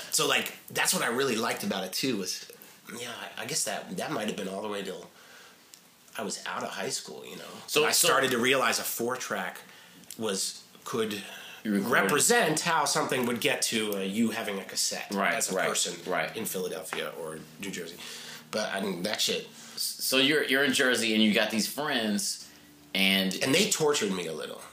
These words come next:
Speaker 1: I was kind of not
Speaker 2: They were already
Speaker 1: cool
Speaker 2: doing,
Speaker 1: enough.
Speaker 2: they were rapping and stuff like that?
Speaker 1: No, nobody rapped. The first kid that rapped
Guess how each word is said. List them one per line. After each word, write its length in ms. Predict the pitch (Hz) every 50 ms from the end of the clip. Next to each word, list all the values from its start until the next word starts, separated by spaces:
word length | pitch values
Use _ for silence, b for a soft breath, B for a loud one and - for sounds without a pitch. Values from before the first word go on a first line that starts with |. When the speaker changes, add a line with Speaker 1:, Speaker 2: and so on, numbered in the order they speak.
| - -
Speaker 1:
I 80 | 110
was 140 | 135 160 -
kind 440 | - - - - 143 131 139 147 139
of 200 | 127 113 101 110
not 420 | 107 110 104 104 107 - - -
Speaker 2:
They 140 | 101 123 135
were 100 | 139 131
already 320 | 127 127 131 131 127 110
Speaker 1:
cool 240 | 101 117 117 139 131 123
Speaker 2:
doing, 120 | 113 107
Speaker 1:
enough. 200 | 104 95 92 90
Speaker 2:
they 140 | 107 113 120
were 80 | 113
rapping 460 | 107 104 107 107 107 107 - 110 98 98
and 100 | 98 95
stuff 300 | - - 98 92 - -
like 180 | 95 92 - -
that? 220 | 95 98 95 123
Speaker 1:
No, 240 | 143 156 147 139 123
nobody 380 | 120 127 147 160 160 160 151 139
rapped. 380 | 131 135 123 101 101 98 -
The 60 | - 113
first 360 | - - 160 180 190 190 -
kid 240 | - 185 170 170 139
that 160 | 117 101 110
rapped 480 | 117 120 120 135 147 147 - - -